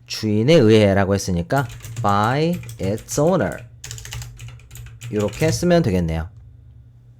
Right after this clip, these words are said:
됐을까요? 요거는 이제 문장 전체를 여러분이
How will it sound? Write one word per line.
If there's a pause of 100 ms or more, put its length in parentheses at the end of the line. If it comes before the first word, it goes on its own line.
(240)
됐을까요? (300)
요거는
이제
문장
전체를
여러분이